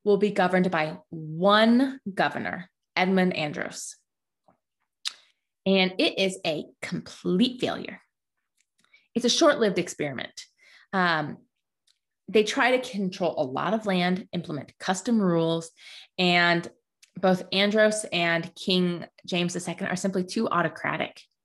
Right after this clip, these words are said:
right? Andros is gonna have to escape New England dressed as an elderly woman, right? They are coming for his head. And then things change in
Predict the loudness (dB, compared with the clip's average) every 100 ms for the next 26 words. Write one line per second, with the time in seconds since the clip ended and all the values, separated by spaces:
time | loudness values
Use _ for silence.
0 | -20 -20 -4 0 0 0 0 2 0 -2
1 | 0 0 0 -2 -4 -2 -4 -8 -2 0
2 | 0 -4 -16 -18 _ _ _ _ 0 4
3 | 6 6 6 2 0 -10 _ _ -2 0
4 | 0 -2 -4 -2 -2 -2 -2 -2 -4 -4
5 | -6 -8 -8 -10 _ _ -20 _ -2 -2
6 | 2 2 2 -2 -6 -8 -4 0 0 -2
7 | -4 -6 -10 -8 -6 -6 -8 -14 _ _
8 | _ _ _ _ _ _ _ _ _ _
9 | -20 -20 _ 6 6 6 4 4 4 4
10 | 4 4 2 2